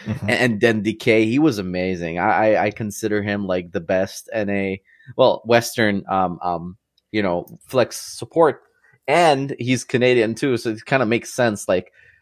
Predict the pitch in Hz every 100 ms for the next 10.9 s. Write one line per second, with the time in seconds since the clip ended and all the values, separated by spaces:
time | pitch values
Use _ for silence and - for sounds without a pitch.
0 | _ 101 98 113 107 - - 139 139 170
1 | 156 160 160 147 - 147 147 147 147 151
2 | - 139 151 151 127 107 95 - 95 107
3 | 104 98 104 110 123 117 104 113 117 117
4 | 117 120 117 95 90 - 120 127 131 -
5 | 127 123 - - - 113 104 120 110 113
6 | 107 107 107 120 117 107 104 113 113 110
7 | 110 107 104 101 98 _ _ _ _ _
8 | 110 107 - 107 104 104 120 127 - 120
9 | 113 - 120 123 - 107 113 110 - 101
10 | 95 92 92 92 92 98 101 107